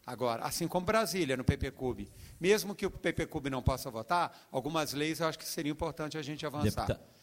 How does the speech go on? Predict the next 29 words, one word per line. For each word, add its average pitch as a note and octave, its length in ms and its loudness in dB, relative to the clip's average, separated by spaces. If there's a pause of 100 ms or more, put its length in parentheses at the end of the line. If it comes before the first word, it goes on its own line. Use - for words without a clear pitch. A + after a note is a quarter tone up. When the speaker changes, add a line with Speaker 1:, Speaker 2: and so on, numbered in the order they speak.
Speaker 2:
deputado. F#2 180 -2
Speaker 1:
Então, E3+ 440 4 (180)
só G#3 240 4
concluir, D3+ 580 0 (400)
é, C3 380 0
eu D3+ 220 0
entendo, C3 840 -2
agora C#3+ 260 2
eu C#3+ 40 -4
concordo F#3 400 2
com G#3+ 100 -4
o G3+ 40 -2
senhor, D3+ 300 2 (220)
não E3+ 140 0
dá F#3 180 6
pra A3+ 100 -6
sociedade F3+ 640 2
ficar E3+ 220 0
botando D3+ 340 0
isso C#3 180 -4
na C#3+ 120 0
nossa C3 280 0
conta F#3 560 -2 (300)
e E3+ 80 4
a F3 80 6
gente F3+ 220 -6
ficar F#3 160 -4
passando F3 680 -2
Speaker 2:
Ah. F#2+ 140 -6